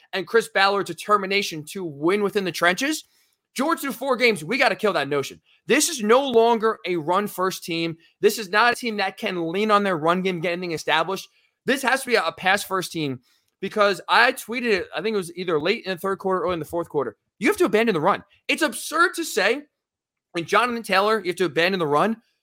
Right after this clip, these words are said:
It was a waste of a down, George. They couldn't get any push going, like you mentioned. This is a Titans team coming in. It's not like they're playing the eighty-five Bears defense, where this is a great defense. Okay, fine, no one runs them, or even the equivalent of, let's say, the,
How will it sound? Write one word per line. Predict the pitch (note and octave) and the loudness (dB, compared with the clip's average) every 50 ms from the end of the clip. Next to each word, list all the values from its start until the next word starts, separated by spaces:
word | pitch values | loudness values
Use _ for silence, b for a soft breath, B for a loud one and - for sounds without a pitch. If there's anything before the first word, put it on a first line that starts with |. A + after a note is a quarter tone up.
| _ _ _ _ _ - - _ | _ _ _ _ _ -20 -6 _
It | G#3+ A#3+ C#4 | -2 0 0
was | C#4 D4 C#4 | 0 2 2
a | A#3+ | 2
waste | F#3+ E3 D#3+ G3 B3 B3+ - | 2 4 2 2 2 0 -2
of | A#3+ G#3+ | -4 -6
a | F#3+ | -4
down, | E3+ E3+ E3+ G3+ G3 | -2 0 0 0 0
George. | D3+ B2+ B2 A2 G#2 - - _ _ _ _ _ _ _ _ _ _ _ _ | -2 -4 -6 -6 -6 -8 -14 _ _ _ _ _ _ _ _ _ _ _ _
They | - C4+ D4 | 2 2 2
couldn't | D4 - E4+ E4+ E4 C#4+ C#4+ | 2 0 0 0 2 2 2
get | C#4 A#3 - - | 2 0 0 -2
any | - B3 C#4+ D4+ D#4 D4+ | -2 -2 -2 -2 -4 -4
push | - - B3+ C4+ A#3+ - | -2 -2 -2 -2 -2 0
going, | - A#3+ A#3+ | 0 2 2
like | A3+ A3+ A3 | 2 0 -2
you | - F#3 | -2 0
mentioned. | F#3 G#3 G#3+ G#3 - G3 G3+ F#3+ b b b b b b | 0 0 0 0 -2 -4 -6 -6 b b b b b b
This | E3+ B3+ D4 D4+ | -2 -2 -2 -2
is | F4+ F4 | -4 -4
a | E4+ D#4+ | -4 -4
Titans | - - B3 B3 B3+ C4 B3 A#3 - - | -4 -2 0 0 0 -2 -4 -8 -8 -4
team | B3 A#3+ A3 | -4 -4 0
coming | A3+ A#3 A3 G#3 | 2 2 2 2
in. | F#3 | 2
It's | F#3 - | 0 0
not | D#4+ G4 | 0 0
like | A4+ G#4+ | 0 0
they're | A4 G#4+ | -2 -2
playing | - D#4+ D4+ D4+ D4+ D4 C#4 B3 A#3 _ _ _ _ _ | -2 -2 -2 0 -2 -4 -6 -8 -12 _ _ _ _ _
the | - G3 B3 | -6 -2 -2
eighty-five | C4+ C4 C4+ - - A3+ A3+ A3 D#3+ | -2 -2 -2 -2 2 2 2 2 4
Bears | G#3 G#3 G#3 G3 - | 4 4 4 4 2
defense, | - F3+ E3+ E3 D#3+ C#3+ C#3 - - - - _ _ _ | 0 -6 -4 -2 -2 -2 -2 -4 -8 -14 -18 _ _ _
where | D#3+ F3 F#3+ | 2 2 2
this | A3 - G3 | 2 -2 -4
is | F#3+ | -4
a | F#3 | -4
great | - F3 G#3 A3+ A3 | -2 -2 -2 -2 -2
defense. | A3+ G#3+ A3 G#3 G3+ - | -4 -4 -4 -4 -4 -4
Okay, | F3+ G3 - G3+ F#3 | -6 -2 -2 -2 -2
fine, | - - F#3 F3 E3 D#3 | 0 2 2 2 2 2
no | D#3+ F3+ | 2 2
one | G3 F#3 E3+ | 2 2 0
runs | E3+ F3 F3+ D#3 | 0 -2 -2 -2
them, | E3+ E3+ E3+ E3+ | -4 -4 0 2
or | D#3+ D#3 D3+ D3 D3 - | 4 4 4 2 0 -4
even | G3 G3 G3 | -8 -6 -6
the | F3+ | -6
equivalent | E3 E3 - G3 F3+ E3 F3 E3+ | -6 -6 -6 -6 -6 -4 -4 -4
of, | E3 | -4
let's | E3 E3 - | -4 -4 -2
say, | E3+ E3 | -4 -4
the, | D3+ - C#3+ | -2 -4 -6